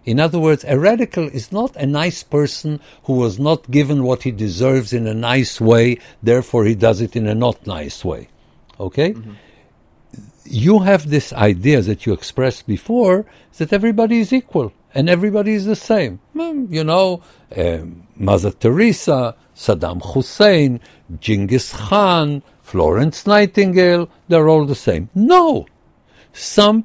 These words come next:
Speaker 1: people are evil. Some regimes are evil. Okay? I use this word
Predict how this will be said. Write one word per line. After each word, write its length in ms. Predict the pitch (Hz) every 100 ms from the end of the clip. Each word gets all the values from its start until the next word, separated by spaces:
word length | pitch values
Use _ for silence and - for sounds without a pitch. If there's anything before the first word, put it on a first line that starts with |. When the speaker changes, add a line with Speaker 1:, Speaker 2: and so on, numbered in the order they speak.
| _
Speaker 1:
people 440 | 165 127 - 143 -
are 300 | 107 101 107 -
evil. 440 | 196 247 202 95
Some 340 | - - 139 175
regimes 580 | 196 - 110 90 123 -
are 360 | - 85 92 -
evil. 460 | 208 247 190 69 - _ _ _
Okay? 460 | - 90 - 170 247 _ _ - - _ _ -
I 160 | 113
use 440 | 113 120 180 208 -
this 320 | 170 127 -
word 520 | 113 127 147 156 113